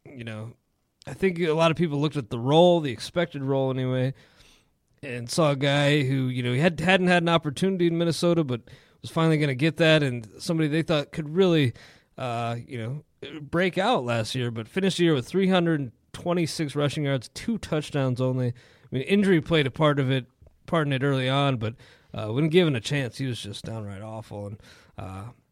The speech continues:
I mean, I guess with, in Jacksonville, you know, the poor offensive line, poor passing game, so didn't have a lot of help. But at the same time, uh, you know, such a head scratcher to think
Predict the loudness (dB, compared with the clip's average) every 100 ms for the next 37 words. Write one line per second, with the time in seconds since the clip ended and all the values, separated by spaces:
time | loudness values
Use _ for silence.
0 | _ _ _ -12 -6 -4 0 0 -2 -4
1 | -10 -10 -10 -4 0 0 0 -2 -2 -4
2 | -6 -8 -10 -8 -4 -2 -2 -6 -10 -12
3 | -8 -6 -6 -6 -8 -12 _ _ -4 -2
4 | 0 -2 -10 _ -12 -4 -2 -2 -6 -8
5 | -8 -8 -6 -2 0 2 0 0 0 -2
6 | -2 -4 -10 -4 -4 0 -2 -2 -6 -12
7 | -20 _ _ -14 -12 -10 -10 -12 _ -18
8 | -16 -16 -16 -6 -4 0 0 0 -2 -4
9 | -4 -6 -10 -8 -12